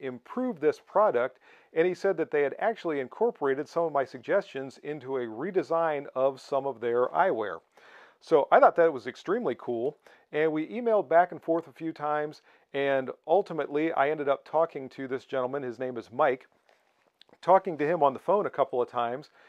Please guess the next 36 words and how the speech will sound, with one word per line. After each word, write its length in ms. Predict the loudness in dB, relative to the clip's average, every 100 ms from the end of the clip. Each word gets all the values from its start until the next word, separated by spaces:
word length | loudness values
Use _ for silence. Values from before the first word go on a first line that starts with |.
| _ _ -6
and 120 | -4
we 140 | -2 2
had 220 | 2 2
some 160 | -4
extensive 600 | -8 -10 -4 -4 -4 -10
conversations, 920 | -4 -2 -2 -4 -2 -2 -2 -8 -10 -10
and 160 | -4
I 80 | 2
have 160 | 2 0
to 80 |
tell 200 | 0 2
you, 220 | 2 0 -10 -16 -20 _ _
I 180 | 2 2
didn't 400 | 4 2 2 -8
know 600 | 4 6 6 4 2 0 -4 _
how 260 | 0 2
much 300 | 4 2 2
I 220 | 0 0 -2 2
didn't 340 | 2 2 -8
know 520 | 4 6 6 4 2 -2 -12 -16 -12 -12 -6
<laughs> 560 | 0 0 -2 -20 -20 -6
about 440 | -2 6 6 4
shooting 480 | -2 -12 -4 -2 -2
glasses 680 | 4 6 6 0 -4 -6 -8 -12
and 400 | -8 -6 -4 -6 -12 -20 -20 -20 _ 0
optics 460 | 2 4 0 -6 -8
in 160 | -12
general 560 | -6 -2 0 2 2 0
when 160 | -4 -8
it 80 |
comes 340 | -8 -8 -8 -10
to 280 | -12 -10 -10
safety 400 | -2 0 0 -6
lenses 460 | -8 -8 -10 -14
and 100 | -16
such. 380 | -10 -6 -6 -10